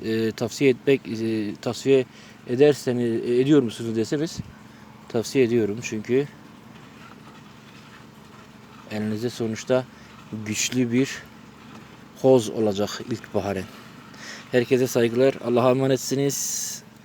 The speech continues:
Kendinize iyi bakın. Kanalımızı takip etmeye devam edin. Bildirim zillerini açın. Paylaşımları yapın. Beğenilir, like'tır, nedir onu yapın işte. Yapın bir şeyler, yorum yapın.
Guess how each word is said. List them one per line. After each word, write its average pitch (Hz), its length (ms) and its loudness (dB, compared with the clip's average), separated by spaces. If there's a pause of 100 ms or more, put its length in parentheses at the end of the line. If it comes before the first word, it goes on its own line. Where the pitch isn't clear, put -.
(440)
Kendinize 123 380 2
iyi 117 220 2
bakın. 143 340 2 (420)
Kanalımızı 120 460 -2
takip 117 280 -2
etmeye 101 280 -2
devam 131 200 2
edin. 139 260 0 (1040)
Bildirim 139 320 4
zillerini 117 400 2
açın. 143 400 -2 (240)
Paylaşımları 117 600 0
yapın. 135 480 0 (720)
Beğenilir, 120 460 4
like'tır, 127 440 2
nedir 127 200 0
onu 139 200 2
yapın 135 260 2
işte. 110 220 -2
Yapın 156 380 2
bir 117 60 0
şeyler, 123 220 2
yorum 139 300 6
yapın. 139 360 0